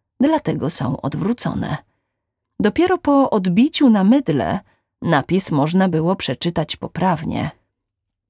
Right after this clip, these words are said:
Na kolejnym polu ukazano wizerunek słonia. Ma trąbę zawiniętą do dołu i długie kły.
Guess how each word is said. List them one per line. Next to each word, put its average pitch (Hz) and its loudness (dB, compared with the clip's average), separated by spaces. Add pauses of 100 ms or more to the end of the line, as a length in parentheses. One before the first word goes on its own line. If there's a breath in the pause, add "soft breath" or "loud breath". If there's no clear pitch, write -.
(800)
Na 208 4
kolejnym 240 4
polu 190 0
ukazano 208 4
wizerunek 185 0
słonia. 135 -2 (640)
Ma 196 2
trąbę 175 0
zawiniętą 185 0
do 190 2
dołu 190 0 (240)
i 190 0
długie 160 -2
kły. 226 -2